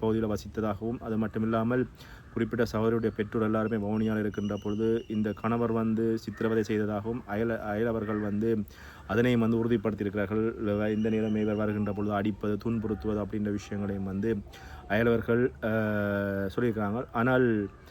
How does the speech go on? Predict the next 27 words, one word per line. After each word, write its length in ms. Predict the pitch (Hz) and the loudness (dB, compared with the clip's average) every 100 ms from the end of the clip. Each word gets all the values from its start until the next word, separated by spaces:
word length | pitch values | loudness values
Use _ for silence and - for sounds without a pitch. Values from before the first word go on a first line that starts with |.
| - - - | -20 -14 -2
இந்த 220 | 110 117 | 4 4
மரணத்துல 360 | 139 143 131 131 | 4 2 4 4
வந்து 220 | 131 127 | 4 4
ஒரு 160 | 127 120 | 4 4
சர்ச்சையான 380 | 120 113 131 120 | 0 0 2 2
விஷயம் 260 | 113 113 110 | 2 0 0
என்னன்னு 200 | 110 110 | 0 -2
சொன்னா, 200 | 113 123 | -2 -4
குறிப்பிட்ட 320 | 113 110 117 110 | -4 -2 -2 -2
சகோதரியுடைய 680 | 107 110 110 113 120 120 101 - - - - - | -2 -2 0 0 2 2 -2 -8 -14 -16 -18 -6
ஆடைகள் 460 | 98 123 123 123 120 | 0 2 4 2 2
வந்து 240 | 117 113 | 2 0
பாத்தீங்கன்னா 320 | 113 110 117 | 0 0 0
எல்லாம் 120 | 117 | 0
முன்பக்கமே 460 | 110 123 120 - 117 | 0 2 0 0 -2
ஃபுல்லா 320 | 107 117 120 107 | -2 0 0 0
எரிஞ்சிருந்தது. 760 | 117 143 131 120 101 101 110 139 | 0 2 2 2 0 0 -4 -6
ஆனால் 300 | 107 104 107 | -6 -4 -4
அதை 400 | 101 104 110 113 | -2 0 2 2
வந்து, 640 | 107 104 101 113 110 107 104 - - - - | 2 0 2 2 2 -2 -6 -14 -18 -18 -8
அ, 400 | 101 104 101 104 - - | -4 -2 0 -4 -6 -2
இவர்கள் 300 | 127 131 127 | 2 4 4
சொல்லியிருந்தார்கள், 440 | 120 113 110 123 | 2 2 2 0
குறிப்பிட்ட 360 | 123 117 110 113 | 0 -2 0 2
நபர், 260 | 104 110 | 2 0
அந்த, 220 | 113 104 104 | 0 0 0
அந்த 220 | 104 | 0